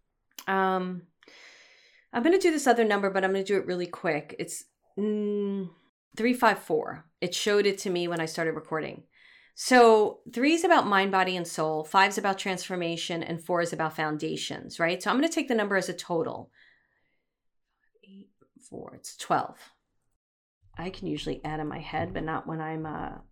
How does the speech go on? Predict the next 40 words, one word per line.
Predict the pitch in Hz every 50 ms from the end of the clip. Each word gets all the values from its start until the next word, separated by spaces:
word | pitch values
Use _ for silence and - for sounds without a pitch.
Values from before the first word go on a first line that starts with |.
| _ - - -
doing | - 180 170 156
this | 156 160 - -
work. | - - - - -
Okay, | 185 - 185 135 127
so | - - 208
twelve, | 196 - - 233 226 240 226 220 196
I'm | 190 196
gonna | 208 208
take | 208 220 190 -
that | 175 160 - -
number. | 156 156 156 - 147 - - _ - - - - - - - - - - _ _
Twelve | - - 262 262 285
is | 285
an | 311 320
important | 302 277 254 214 -
number | 202 208 202 196
'cause | 196 202 185
that | 196 185 175
one's | 185 196 202 208
about | 202 202 180 -
new | 180 175
beginnings, | 170 175 170 214 214 208 202 196 196
twos | - - 196 180 180
are | 180
about | 170 170 156 151 156
partnership. | - - 165 - - - - - - - - - - - _ _ _ _ - - - - _
So | - - - 254 233 226 -
in | - 240 277 302
the | 330 370
terms | 349 - - 240 214 202 196 196 190 -
of | - - 180 165
doing | - 190 190 185 185 185 180 180 180
change, | 185 - 196 180 180 - -
having | 170 196 190 196 180
belief | 180 175 180 190 190
systems | - - 185 185 - - 170 165 -
that | 175 170
support | - - - 185 190 -
your | - 180 170
risk, | 170 170 160 151 151 - -